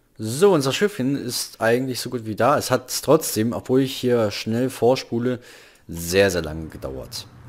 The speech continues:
Wir können mal kurz auf die Finanzen gucken. Er nimmt schon relativ viel ein, muss man schon sagen, für die kurze Strecke, die er fährt. Äh, ist nur die Frage, ob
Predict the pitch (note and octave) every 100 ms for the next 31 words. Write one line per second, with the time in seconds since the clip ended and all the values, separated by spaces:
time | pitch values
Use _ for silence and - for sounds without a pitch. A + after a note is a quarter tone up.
0 | - - - - - C#3+ E3+ E3+ E3 C#3
1 | - - B2 C#3 - G#2 G2+ - C3 D#3
2 | - - - - - - - - - -
3 | - - - - G2+ G#2 C3+ E3 - C3+
4 | D3 E3+ G3 - - - - - - -
5 | - - - - - F2+ G#2+ - G3+ -
6 | - F#2+ C3+ - D#3 D#3 A2 G2+ G2+ -
7 | G2 F#2 A2+ A2 G#2 A#2 A#2 C3 - B2
8 | - B2+ C3+ C#3 C3+ - C3+ F3 - -
9 | - - - - - - B2 B2 B2 A#2+
10 | - - C3+ D#3+ - C#3+ A#2+ A#2+ C3 -
11 | B2 _